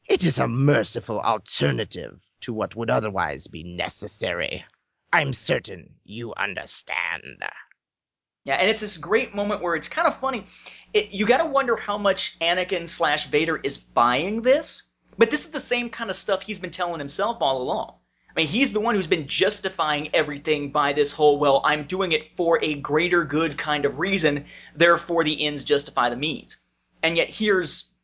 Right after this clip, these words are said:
Speaker 2: basically Palpatine kind of saying the same thing. "Here's this evil out there, but we're gonna let it go because of such and such." And you gotta wonder how much he's, you know, he's willing to, to, to take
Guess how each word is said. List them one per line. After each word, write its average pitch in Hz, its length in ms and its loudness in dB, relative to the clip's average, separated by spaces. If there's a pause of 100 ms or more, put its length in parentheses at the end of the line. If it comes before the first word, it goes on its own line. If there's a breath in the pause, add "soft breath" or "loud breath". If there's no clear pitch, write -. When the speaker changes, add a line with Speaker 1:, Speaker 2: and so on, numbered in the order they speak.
(200)
Speaker 2:
basically 180 380 2
Palpatine 160 760 -2 (420)
kind - 120 -6
of 359 60 -6
saying 226 180 -2
the 196 80 0
same 190 200 0
thing. 180 240 2
"Here's 175 280 0
this 165 280 0
evil 180 300 0
out 147 180 2
there, 139 200 0
but 135 200 2 (340 loud breath)
we're 208 180 6
gonna 208 120 4
let 196 120 8
it 165 120 -4
go 196 240 4
because 160 480 -2
of 147 180 0
such 165 360 0
and 135 120 -6
such." - 460 -2 (360 soft breath)
And 151 480 2
you 143 100 -10
gotta 143 220 2
wonder 151 180 -2
how 151 120 -6
much 151 180 -4
he's, 147 560 -8
you 151 80 -12
know, 143 60 -4
he's 139 180 -2
willing 156 260 -2
to, 139 100 -6 (300)
to, 131 460 -6
to 131 140 -12
take - 480 -2